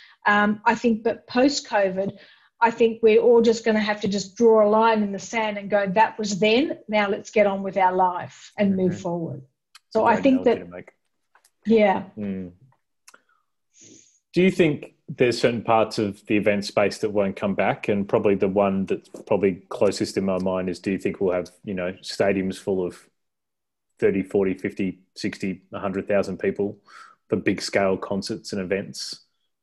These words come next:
Speaker 2: moving forward? Do you think it's just a ma-, do you think it's just a
Speaker 1: Definitely.
Speaker 2: gap of time?
Speaker 1: Oh, yeah.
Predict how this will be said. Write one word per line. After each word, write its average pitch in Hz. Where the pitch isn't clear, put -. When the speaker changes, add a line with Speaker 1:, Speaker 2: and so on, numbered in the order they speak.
Speaker 2:
moving 101
forward? 123
Do 113
you 107
think 117
it's 104
just -
a 117
ma-, 104
do 104
you 98
think 120
it's 104
just 104
a -
Speaker 1:
Definitely. 92
Speaker 2:
gap 120
of 110
time? 110
Speaker 1:
Oh, 247
yeah. 175